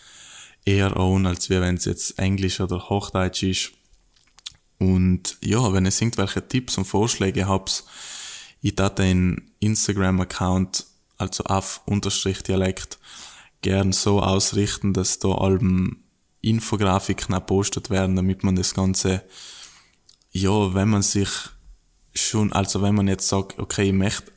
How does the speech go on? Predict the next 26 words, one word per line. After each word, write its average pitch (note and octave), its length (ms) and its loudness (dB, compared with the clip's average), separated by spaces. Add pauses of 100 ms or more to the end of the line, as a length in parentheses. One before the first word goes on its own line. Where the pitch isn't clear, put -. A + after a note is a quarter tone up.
(200)
was G2+ 220 0
verändern", - 580 0
dann, - 340 -2
dass - 220 -4
das F#2+ 160 -2
schon G2 180 0
halt F#2 140 0
auch F#2+ 160 -2
Hilfe G2+ 400 0
da F#2 200 4
ist, F2+ 240 0
damit F#2+ 260 0
man F#2 140 2
halt, F#2 300 -2 (840)
wenn G2 220 2
jetzt F#2+ 180 0
irgendjemand F#2+ 460 2
sagt, F#2+ 260 -2
okay, F#2+ 460 -2
er, F#2 260 -2
er, F#2+ 280 -2
er - 160 -8
möchte F#2+ 300 -2
irgendetwas, - 840 -2 (240)
oder, F#2+ 280 0
sorry, - 720 -4